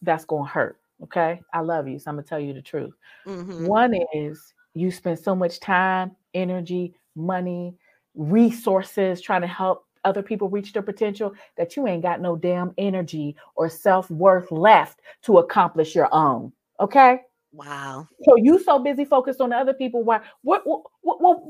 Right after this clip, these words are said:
Speaker 1: what, when you got time for your purpose? What you doing for you? This, this thing that you've been called to do that you've been talking about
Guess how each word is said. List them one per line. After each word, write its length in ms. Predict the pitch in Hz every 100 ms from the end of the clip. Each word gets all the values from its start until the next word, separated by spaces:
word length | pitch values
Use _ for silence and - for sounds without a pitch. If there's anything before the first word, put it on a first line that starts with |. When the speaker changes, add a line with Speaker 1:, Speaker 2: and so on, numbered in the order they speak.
| -
Speaker 1:
what, 180 | 508
when 140 | 381 440
you 80 | 415
got 200 | 359 -
time 220 | 349 320
for 100 | 285
your 140 | 277
purpose? 420 | 277 220 147 - _ _ _ _ _ _ _
What 180 | - 508
you 140 | 480 427
doing 320 | 359 320 294 - _ _
for 140 | _ 247
you? 460 | 214 262 208 123 _ _ _ _ _
This, 180 | 170 320 269
this 160 | 330
thing 340 | - 294 330 311
that 160 | 302
you've 120 | 349
been 140 | 339 294
called 360 | - 320 302
to 80 | 302
do 140 | 254 311
that 200 | 269 269
you've 100 | 294
been 120 | 285
talking 300 | 339 311 330
about 280 | 311 311